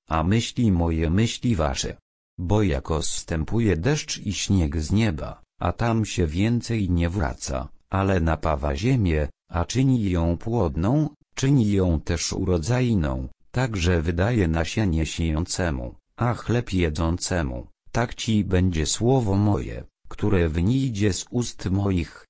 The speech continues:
nie wróci się do mnie próżno, ale uczyni to, co mi się podoba i poszczęści mu się w tem, na co je poślę.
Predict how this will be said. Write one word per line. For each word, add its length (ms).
nie 180
wróci 520
się 240
do 160
mnie 340
próżno, 680
ale 300
uczyni 480
to, 160
co 260
mi 220
się 200
podoba 640
i 180
poszczęści 840
mu 180
się 180
w 80
tem, 380
na 220
co 220
je 180
poślę. 600